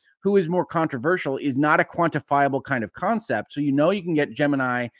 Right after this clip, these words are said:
to give you a kind of equivocal, mealy-mouthed response when you ask for something that is essentially equivocation in and of itself, right? So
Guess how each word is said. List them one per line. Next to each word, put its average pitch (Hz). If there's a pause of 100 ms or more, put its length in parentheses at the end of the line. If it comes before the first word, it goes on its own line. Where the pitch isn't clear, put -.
(300)
to 139
give 170
you 160
a 147
kind 147
of 123 (120)
equivocal, 156 (220)
mealy-mouthed 170
response 156
when 147
you 143
ask 147
for 147
something 135
that 127
is 117
essentially 135
equivocation 131
in 127
and 113
of 107
itself, 107
right? 113
So 120